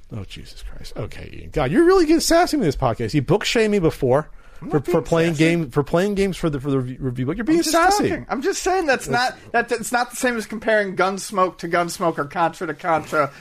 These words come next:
Speaker 2: or Super Off-Road to Super Off-Road.
Speaker 1: Oh, God.
Speaker 2: That's,
Speaker 1: So
Speaker 2: that's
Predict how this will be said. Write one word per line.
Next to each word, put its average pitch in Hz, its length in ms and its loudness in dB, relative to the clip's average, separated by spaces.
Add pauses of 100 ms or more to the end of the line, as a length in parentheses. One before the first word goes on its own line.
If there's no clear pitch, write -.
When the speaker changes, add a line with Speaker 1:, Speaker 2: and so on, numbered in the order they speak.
Speaker 2:
or 156 80 2
Super 190 360 0
Off-Road 165 380 2
to 143 60 -6
Super 143 400 -2
Off-Road. 123 540 -2
Speaker 1:
Oh, 143 200 -14
God. - 380 -16 (520)
Speaker 2:
That's, - 220 -6 (120)
Speaker 1:
So 170 120 2
Speaker 2:
that's 156 120 2